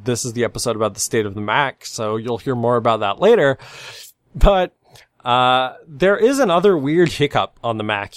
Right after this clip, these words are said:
and that is about the, like, when you actually get it to show up in the system, which is most of the time, but not now, I guess.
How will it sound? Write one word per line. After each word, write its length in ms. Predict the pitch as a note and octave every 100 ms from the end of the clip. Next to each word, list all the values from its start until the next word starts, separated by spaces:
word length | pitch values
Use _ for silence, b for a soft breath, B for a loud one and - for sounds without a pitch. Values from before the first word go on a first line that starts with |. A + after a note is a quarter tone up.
| -
and 140 | B2 A#2+
that 140 | D#3+
is 240 | G#3 G3+ D#3+
about 480 | C#3+ B2+ B2 C#3 - _ -
the, 560 | A2 G#2+ G2+ G2 G2+ - _ _ _ -
like, 260 | C3+ C3+
when 300 | C#3 D#3 G#3+
you 120 | A3 F#3
actually 340 | D#3+ F3+ C#3
get 200 | B2 B2
it 140 | C3
to 80 | B2+
show 220 | - A#2+
up 160 | G#2+ G#2+ _ _ -
in 340 | A2 G#2+ G2 _ -
the 120 | A2+
system, 840 | - - - G#2+ - C#3 C#3 C#3
which 480 | A2 G2+ - - _ _ _ _ _ -
is 140 | C#3+
most 240 | C3 D3+ -
of 80 | A2+
the 120 | G#2+
time, 260 | A2 A2
but 100 | A2+
not 200 | A2 G#2+
now, 220 | G#2 G2+ A#2
I 100 | B2
guess. 240 | C#3